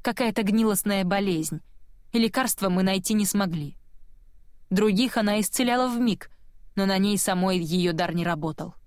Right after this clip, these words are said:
Заражение распространялось медленно, годами, и мы не поняли, пока не стало слишком поздно".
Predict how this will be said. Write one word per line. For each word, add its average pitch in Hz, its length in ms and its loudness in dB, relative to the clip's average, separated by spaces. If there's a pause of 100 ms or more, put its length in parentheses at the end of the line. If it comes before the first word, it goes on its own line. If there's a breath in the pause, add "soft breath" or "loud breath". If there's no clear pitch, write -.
(880)
Заражение 226 640 2
распространялось 208 840 0
медленно, 170 520 -2
годами, 190 560 0 (480)
и 254 80 2
мы 240 140 4
не 233 120 4
поняли, 208 380 2
пока 190 260 0
не 196 100 2
стало 185 300 0
слишком 180 460 -4
поздно". 156 460 -6